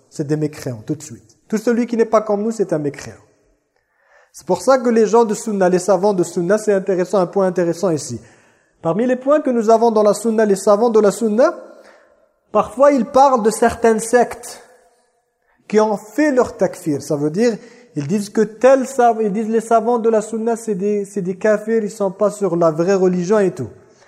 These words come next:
Et les savants de la Sunna, parfois, ils vont dire cette secte n'est pas kafir. C'est un égarement des innovateurs, mais c'est pas des kafirs.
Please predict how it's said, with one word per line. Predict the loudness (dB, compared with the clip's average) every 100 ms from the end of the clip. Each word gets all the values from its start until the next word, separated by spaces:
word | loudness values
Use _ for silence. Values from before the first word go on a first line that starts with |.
| _ _ -2
Et | 2
les | 2
savants | 4 2 4 2
de | 2
la | 2 2
Sunna, | 0 0 0
parfois, | 0 -2 0 2 2
ils |
vont | 2 0
dire | -2 -2
cette | -2 -2
secte | 0 -2 -2
n'est | -4 0
pas | 2 0 -4 -20 -20 _ _ _ _ _ _ _ _ _
kafir. | 0 0 -2 -14 -20 _ _ _
C'est | -16 -2
un | 0
égarement | 2 4 2 0 -6 -6
des | -6 -6
innovateurs, | -4 -2 -2 -2 -4
mais | -4
c'est | -8 -8
pas | -2 0
des | 0 -4 -8
kafirs. | -10 -10 -12